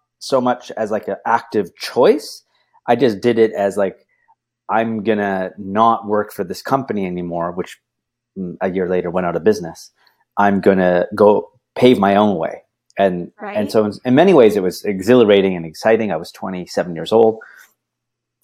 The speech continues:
Speaker 1: Um, and since then, I think I've, in many ways, adopted a, a, a mindset of work from anywhere, work in an environment that inspires you, that caters to your psychological, creative,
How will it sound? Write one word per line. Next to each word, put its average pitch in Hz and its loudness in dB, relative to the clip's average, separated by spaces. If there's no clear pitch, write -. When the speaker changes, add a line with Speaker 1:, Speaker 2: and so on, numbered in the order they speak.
Speaker 1:
Um, 98 2
and 120 0
since 302 2
then, 110 2
I 135 4
think 202 -4
I've, 123 0
in 123 -8
many 123 0
ways, 110 2
adopted 110 0
a, - -4
a, 101 -4
a 107 -6
mindset 107 -2
of 95 -6
work 139 0
from 170 2
anywhere, 110 -4
work 147 0
in 127 0
an 117 0
environment 117 0
that 98 -6
inspires 107 -2
you, 123 -4
that - -8
caters 117 -2
to 104 -8
your 92 -6
psychological, 98 -2
creative, 98 -2